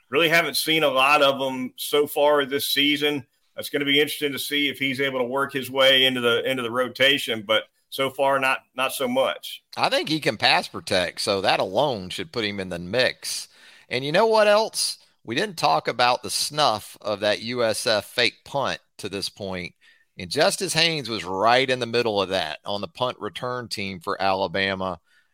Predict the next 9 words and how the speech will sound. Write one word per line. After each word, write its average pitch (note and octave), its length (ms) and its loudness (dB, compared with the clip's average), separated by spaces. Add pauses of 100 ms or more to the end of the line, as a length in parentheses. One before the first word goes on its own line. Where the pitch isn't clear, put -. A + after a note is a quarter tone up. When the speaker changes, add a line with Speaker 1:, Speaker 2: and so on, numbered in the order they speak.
Speaker 2:
I A2 80 -4
thought A2+ 260 2
Malik A2+ 500 -2
Benson, D3+ 680 -2 (100)
Quandarius C#3 760 2
Robinson, C3 800 2
and G2+ 120 -6
Justice C#3+ 440 0
Haynes, A2 720 -4